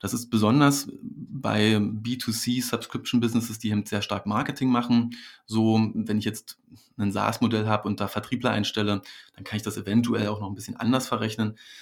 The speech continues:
Aber so ist bei uns eben immer der Umsatz nicht genau der Spiegel dafür, wo wir eigentlich gerade operativ wirklich stehen, sondern wir haben oft schon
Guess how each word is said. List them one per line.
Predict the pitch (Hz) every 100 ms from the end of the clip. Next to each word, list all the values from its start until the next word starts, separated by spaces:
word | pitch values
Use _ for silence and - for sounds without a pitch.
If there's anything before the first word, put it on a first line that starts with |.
| - -
Aber | 98
so | 98 123
ist | 123
bei | 107
uns | 117 120
eben | 123 113
immer | 117 120
der | 110 -
Umsatz | 127 139 135 120 -
nicht | 120 147 - -
genau | 113 104 101 117 131 127 _ _ _ _
der | - 117 107 - - - 107
Spiegel | - - 127 127 131 120
dafür, | 107 110 - 123 110 107
wo | 107 110
wir | 113
eigentlich | 107 107 -
gerade | - 98 104
operativ | 104 101 104 - -
wirklich | 110 104
stehen, | - - 101
sondern | 101 98
wir | 98
haben | 101
oft | - 107 -
schon | 110